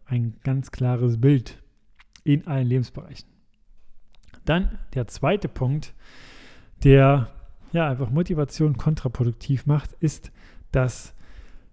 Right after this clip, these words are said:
wenn Leute sagen, „Hey, ich brauche Motivation, um was umzusetzen“, gleichzeitig damit sagen, „Ich muss mich immer gut fühlen, ich muss immer einen Antrieb haben, ich muss immer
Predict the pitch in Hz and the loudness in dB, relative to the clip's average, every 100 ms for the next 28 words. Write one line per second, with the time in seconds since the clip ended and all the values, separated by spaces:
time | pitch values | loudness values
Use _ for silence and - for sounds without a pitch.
0 | - - - - - - - - - 131 | -20 -20 -20 -20 -20 -18 -18 -18 -4 0
1 | 123 120 135 143 131 131 131 147 143 - | 2 4 2 2 0 0 0 0 -2 0
2 | - 170 160 160 131 123 - 147 135 123 | 2 2 2 0 2 0 2 2 4 4
3 | 120 - - 196 254 294 - 131 117 117 | 0 -4 2 6 6 4 2 2 4 -2
4 | - 160 196 202 - - - - - 156 | -2 -2 -2 -4 -14 -20 -20 -20 -20 -6
5 | 135 139 208 233 - 175 147 139 - 123 | 0 2 2 0 0 0 2 2 2 2
6 | 127 113 120 120 127 151 165 - - - | 2 4 4 4 4 2 2 -4 -20 -20
7 | - - - - _ _ - 127 104 147 | -20 -20 -20 -20 _ _ -4 -2 2 4
8 | 160 147 139 - - 202 208 196 175 160 | 4 2 0 -2 -4 0 4 4 4 2
9 | 135 - _ _ - - 185 - - 127 | -4 -14 _ _ -4 4 4 4 0 2
10 | 107 107 147 170 165 - 180 165 143 - | 2 0 0 0 0 -4 -2 0 0 0
11 | 151 160 - 139 127 117 113 113 - 156 | -2 0 -2 -2 0 0 0 -2 0 2
12 | 147 - - 202 208 156 117 | 2 -4 0 2 4 4 2